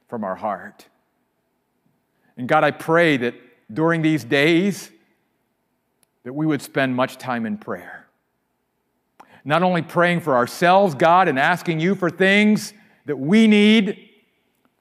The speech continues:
but God, praying for our brothers and sisters in Christ. Many who are hurting and struggling right now,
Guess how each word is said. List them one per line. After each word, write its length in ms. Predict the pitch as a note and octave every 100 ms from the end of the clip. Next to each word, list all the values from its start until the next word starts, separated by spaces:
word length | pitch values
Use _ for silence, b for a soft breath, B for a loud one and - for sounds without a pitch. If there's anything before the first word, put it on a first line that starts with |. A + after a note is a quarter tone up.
| _ -
but 160 | B2
God, 280 | A#2+ F3+ D#3
praying 280 | - F#3 F#3
for 160 | - C#3
our 80 |
brothers 420 | A#2+ B2+ D3+ D3 B2+
and 100 | A2
sisters 440 | - C#3+ C3 G2+
in 100 | G2
Christ. 560 | - E2+ - _ _ _ _ _ _ _ _ _ _ _ _ _ _ _
Many 300 | - E3 G#3
who 180 | E3 C#3+
are 120 | B2
hurting 500 | A2+ - F3+ F3+ F3
and 120 | G#2+ G#2+
struggling 540 | - E3+ F3 E3+ D#3+
right 240 | D#3 E3
now, 380 | D3+ D#3 E3 E3+